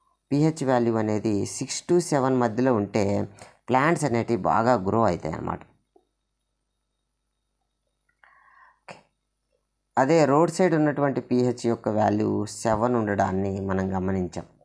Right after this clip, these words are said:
ఓకే, ఇక్కడ ఏదైతే ఉందో కొన్ని సందర్భాల్లో మనకు పీహెచ్ వాల్యూ రైతులు సున్నం పెట్టడం, కాల్షియం ఆక్సైడ్ లేదా తడి సున్నాన్ని చల్లడము లేదా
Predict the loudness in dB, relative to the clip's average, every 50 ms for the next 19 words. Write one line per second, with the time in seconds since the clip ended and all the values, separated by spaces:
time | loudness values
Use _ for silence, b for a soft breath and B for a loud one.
0 | -16 -16 -14 -12 -14 -14 B B B B B B B B B -4 -2 2 4 4
1 | 4 4 4 4 2 2 2 2 2 4 2 2 2 2 2 2 2 2 2 0
2 | -2 b b b b b b b b -4 0 0 0 2 2 2 2 4 2 2
3 | 4 4 4 4 4 2 2 2 2 2 2 2 0 0 0 -2 -2 0 2 2
4 | 2 0 0 -2 -2 -2 0 0 -2 -2 -4 -4 0 0 2 2 4 2 2 2
5 | 0 -2 B B B B B -4 0 2 2 4 2 2 2 0 0 2 2 2
6 | 2 2 0 0 -2 -2 -2 0 2 2 2 2 2 2 0 0 0 -2 0 0
7 | -2 -2 -6 -12 -6 0 2 2 2 2 0 -2 -2 0 0 0 -2 -4 -4 -2
8 | -2 0 0 -2 -2 -2 -2 0 2 2 2 2 0 -4 B B B B B B
9 | B B _ -2 0 2 2 2 0 0 0 0 2 2 2 2 2 0 0 0
10 | 0 2 2 2 2 2 2 0 0 -2 -4 -6 -8 B B B B B -2 0
11 | 0 2 4 4 4 2 2